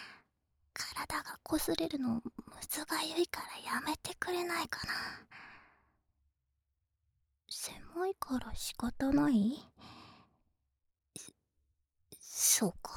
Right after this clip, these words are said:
それはそうだけど、この服、生地が気持ちよくて、逆に困るっていうかさ。あんたの体温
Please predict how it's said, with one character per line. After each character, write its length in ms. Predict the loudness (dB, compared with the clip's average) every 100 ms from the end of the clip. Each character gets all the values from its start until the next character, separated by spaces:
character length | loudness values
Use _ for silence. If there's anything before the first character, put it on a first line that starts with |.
| -10 -12 -14 -14 -14 -14 -20 -20 _ _ _ _ -8
そ 260 | 10 12 12
れ 80 | 12
は 120 | 6
そ 220 | 6 8 8 8
う 40 |
だ 140 | 2 -4
け 140 | -6
ど、 100 | -2 0 0 -2 -6 -8 -12 -18 _ _ _ _ _ _ _ _ _ _ _ _ _ _ _ _ _ _ -10
こ 200 | -4 0
の 60 | 6 12
服、 200 | 12 12 10 -2 -10 -18 -20 -20 _ -6
生 220 | -6 -2
地 160 | 0
が 100 | -2 -4 -4
気 160 | -4 4
持 180 | 4 6
ち 200 | 4 4
よ 100 | 2
く 120 | -2
て、 100 | -6 -8 -12 -14 -16 -20 _ _ -4
逆 420 | -2 -2 -4 -6
に 140 | -6
困 200 | -6 -6 -4
る 100 | -4
っ 20 | -4
て 80 | -4
い 140 | -4 -4
う 60 |
か 200 | -4 2
さ。 200 | 2 2 2 0 -4 -10 -18 _ _ _ _ _ _ _ _ _ _ _ _ -4
あ 140 | 0
ん 140 | 0 0
た 180 | -8 -12
の 80 | -10
体 380 | -6 -2 2
温 60 | 2